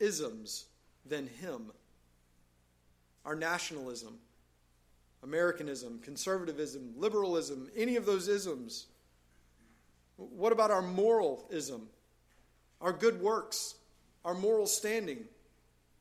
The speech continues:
Those things which we do that we can say, "Hey, this is what I have done for God."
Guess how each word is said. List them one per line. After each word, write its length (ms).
Those 200
things 320
which 180
we 120
do 340
that 100
we 140
can 140
say, 220
"Hey, 340
this 280
is 120
what 180
I 260
have 120
done 200
for 140
God." 340